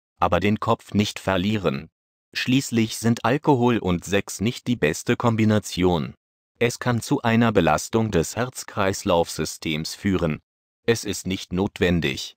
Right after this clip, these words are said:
Sex an Feiertagen zu haben, in einem alkoholischen Zustand.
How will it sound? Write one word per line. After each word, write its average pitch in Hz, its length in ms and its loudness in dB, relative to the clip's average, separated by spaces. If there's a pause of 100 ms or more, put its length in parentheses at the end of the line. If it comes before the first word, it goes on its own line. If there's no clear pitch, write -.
(160)
Sex 92 400 -6
an 110 180 -2
Feiertagen 92 720 0
zu 107 200 0
haben, 82 500 -4 (180)
in 92 200 0
einem 101 360 0
alkoholischen 113 960 0
Zustand. 90 760 -2